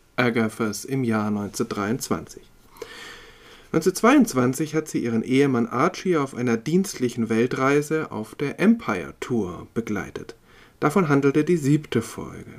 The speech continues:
Nach ihrer Rückkehr sind die beiden mit ihrer Tochter Rosalind in einer durchaus vertrackten Situation. Faktisch sind sie pleite. Agatha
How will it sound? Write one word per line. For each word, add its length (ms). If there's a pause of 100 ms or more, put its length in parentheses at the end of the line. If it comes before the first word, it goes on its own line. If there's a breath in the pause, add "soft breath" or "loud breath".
(680 loud breath)
Nach 140
ihrer 320
Rückkehr 500
sind 220
die 60
beiden 440
mit 200
ihrer 300
Tochter 360
Rosalind 760 (420 loud breath)
in 160
einer 360
durchaus 640
vertrackten 640
Situation. 1000 (320)
Faktisch 600
sind 240
sie 140
pleite. 580 (1080 loud breath)
Agatha 640